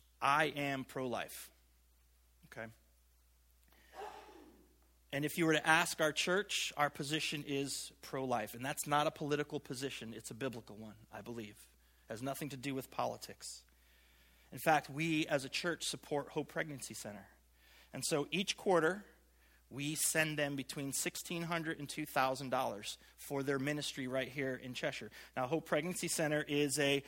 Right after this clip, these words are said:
pregnancy center, and they are biblically based. They, they share the gospel with the women that come in, uh, in, they call it a crisis pregnancy, I believe. These women come in, um,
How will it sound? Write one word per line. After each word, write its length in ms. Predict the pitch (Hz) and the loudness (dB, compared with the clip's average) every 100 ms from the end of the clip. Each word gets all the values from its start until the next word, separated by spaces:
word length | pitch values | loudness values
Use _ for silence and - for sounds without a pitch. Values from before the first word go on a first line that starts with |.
| - - | -10 -18
pregnancy 560 | - 139 135 135 - 143 | 0 0 2 -2 -4 -2
center, 340 | - 190 135 | 0 2 2
and 220 | 123 135 | 0 2
they 100 | 139 | 4
are 140 | 139 131 | 6 4
biblically 460 | 127 143 156 185 | 2 0 2 2
based. 420 | 175 143 147 185 - | 2 2 0 -2 -2
They, 220 | 131 120 - - | -2 -4 -8 -6
they 80 | |
share 400 | 120 - - 147 | 0 2 4 2
the 80 | 165 | 2
gospel 540 | 156 143 147 - 180 156 | 4 4 4 0 0 2
with 180 | 143 | 0
the 80 | - | -2
women 400 | 123 139 156 180 - - - | 0 2 2 0 -6 -12 -4
that 160 | 131 | -4
come 220 | - 147 | -2 -2
in, 100 | 143 113 | -2 -4
uh, 220 | 127 123 123 | -2 -2 -4
in, 220 | 131 127 127 | -6 -8 -6
they 100 | 127 | -8
call 240 | 123 135 131 | -2 2 2
it 40 | |
a 20 | |
crisis 440 | 120 - 135 - 143 | 0 -2 -2 -2 -6
pregnancy, 540 | - 139 135 - 135 | -2 -2 -2 -4 0
I 60 | 131 | 0
believe. 320 | 131 139 147 | 0 -4 -2
These 160 | 131 127 | -4 -4
women 200 | 139 131 | -4 -4
come 280 | - 135 | -6 -4
in, 200 | 135 151 175 - - - | -2 -2 -4 -14 -18 -10
um, 300 | 117 117 123 | -2 0 -2